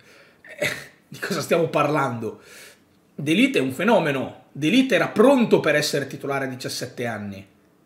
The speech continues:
E Kean e Kulusevski non sono pronti per essere titolari neanche a ventidue. Lo diventeranno. Eh, non lo so, me lo auguro, con gli investimenti che ha fatto la Juve <laughs> bisogna incrociare le dita perché diventa un problema. E invece poi c'è Paulo Dybala,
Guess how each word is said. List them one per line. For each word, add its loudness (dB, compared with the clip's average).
E -18
Kean 0
e -2
Kulusevski 0
non -4
sono -4
pronti -4
per -2
essere -4
titolari -6
neanche -8
a -6
ventidue. -8
Lo -8
diventeranno. -2
Eh, -4
non -20
lo -12
so, -8
me -8
lo -4
auguro, 0
con -10
gli -6
investimenti -6
che -8
ha -4
fatto -8
la -4
Juve -4
<laughs> -20
bisogna -6
incrociare -6
le -4
dita -2
perché -6
diventa -6
un -8
problema. 0
E -20
invece 0
poi 0
c'è 0
Paulo -4
Dybala, -6